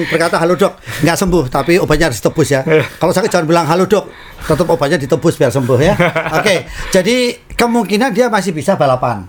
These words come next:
Speaker 2: Harusnya bisa, tapi
Speaker 1: Ya.
Speaker 2: kita lihat nanti keputusan. Kan kasihan Lawson juga, kemarin dia nggak adil, dia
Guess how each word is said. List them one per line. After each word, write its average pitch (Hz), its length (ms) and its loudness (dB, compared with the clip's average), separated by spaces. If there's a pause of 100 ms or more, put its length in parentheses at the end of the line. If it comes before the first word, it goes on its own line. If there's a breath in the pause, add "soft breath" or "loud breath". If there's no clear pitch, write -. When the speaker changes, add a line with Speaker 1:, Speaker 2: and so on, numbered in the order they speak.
(100)
Speaker 2:
Harusnya 156 380 0
bisa, 160 260 0
tapi 143 160 -2
Speaker 1:
Ya. 180 160 0
Speaker 2:
kita 160 240 -2
lihat 165 240 0
nanti 151 180 -2
keputusan. 147 480 0
Kan 190 160 -4
kasihan 190 300 -2
Lawson 170 320 0
juga, 165 260 0
kemarin 156 360 -2
dia 185 180 2
nggak 131 240 -2
adil, 151 240 0
dia 147 240 2